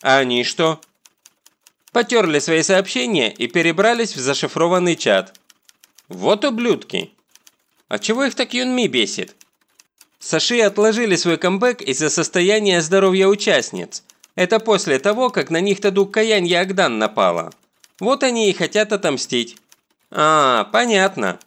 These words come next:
я этого не знала. А Сун Йон-то наша какая умница. Такая красивая песня, так здорово ее исполнила, и на английском языке. Президенту Сан Хену давно уже нужно было сделать для нее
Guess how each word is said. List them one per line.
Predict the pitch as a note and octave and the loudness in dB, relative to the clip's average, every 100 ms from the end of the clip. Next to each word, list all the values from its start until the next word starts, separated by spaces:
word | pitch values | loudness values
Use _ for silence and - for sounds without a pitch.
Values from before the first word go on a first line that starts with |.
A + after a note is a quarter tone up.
| - | -6
я | D#3+ C3+ | 0 0
этого | C3 E3+ | 0 -2
не | F#3+ A3+ | 0 -2
знала. | G3 D3 A#2 G#2+ G#2+ _ _ _ _ _ _ - | 0 0 2 0 -4 _ _ _ _ _ _ -4
А | C#3 | -4
Сун | - A3+ | -2 -2
Йон-то | A3+ A3+ F3 A#2 A2+ | 0 0 0 0 0
наша | A2 G2+ - F#2+ | 0 0 0 -2
какая | G#2 B2 G#3 C#3 F#3 | 0 0 4 4 4
умница. | G3+ C3 G2+ F2+ - - _ _ _ _ - | 4 2 -2 -4 -6 -10 _ _ _ _ -6
Такая | C#3+ D3+ B2+ A#2+ | -4 2 4 4
красивая | C#3 C3 C#3 A#2 A#2 A2 | 0 -2 -2 2 4 2
песня, | C3+ F3 - - F2 - _ | 0 0 -2 -6 -10 -12 _
так | E3+ D#3+ | -2 -2
здорово | A#2+ C3 D3 C#3 | 0 2 4 4
ее | C3+ C3 C3 B2 | 4 2 2 0
исполнила, | - - B2+ F3 E3 G#2 F2 - _ - | -2 0 0 2 0 0 -2 -8 _ -4
и | B2 | 0
на | B2+ | 2
английском | C3 B2+ D3+ - F3+ | 0 -2 -4 -2 2
языке. | F3+ F#3+ G3+ E3+ A2+ G#2+ _ _ _ _ _ _ _ _ - | 2 0 -4 -2 -2 -2 _ _ _ _ _ _ _ _ -12
Президенту | D3 C#3+ E3+ F#3 F#3+ F#3+ | -8 -4 -2 0 2 0
Сан | F#3+ G3 | -2 -2
Хену | G3 B3 A#3 D#3 | 0 -2 0 0
давно | F#3 A3 G3+ A3 | 0 0 2 2
уже | A#3+ G3 | 2 0
нужно | G#3 F#3+ E3 E3 | 0 0 0 -2
было | D3+ C3 | 0 2
сделать | B2 G#3 A#3 G3+ A#2+ | 0 0 0 0 0
для | A#2+ | 0
нее | A2+ G#2+ F#2+ F2+ | 0 2 0 -2